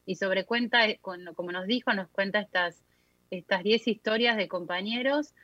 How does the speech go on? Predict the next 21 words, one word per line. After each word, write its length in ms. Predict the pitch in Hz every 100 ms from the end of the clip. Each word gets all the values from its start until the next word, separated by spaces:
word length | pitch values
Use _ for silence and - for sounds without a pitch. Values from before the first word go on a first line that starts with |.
| - _
con, 320 | - 180 180 170
con 220 | 196 196
su 160 | -
maravilloso 680 | 220 214 220 220 269 269 240
arte, 480 | 185 170 - 170 165 -
que, 540 | 185 180 180 175 170
que, 280 | - 170 160
que 80 | -
realmente 460 | 208 226 240 254 254
nos, 240 | 208 196
nos 200 | 202 190
llena 200 | 254 254
el 60 | 240
corazón 480 | 220 214 - 254 269
y 200 | 247 196
lo 120 | 180
disfrutamos 560 | 185 - 202 240 254 233
un 80 |
montón. 500 | 208 196 220 254 339 - _ _ _ -
Eh, 460 | 185 180 180 175 175
y, 400 | 214 196 185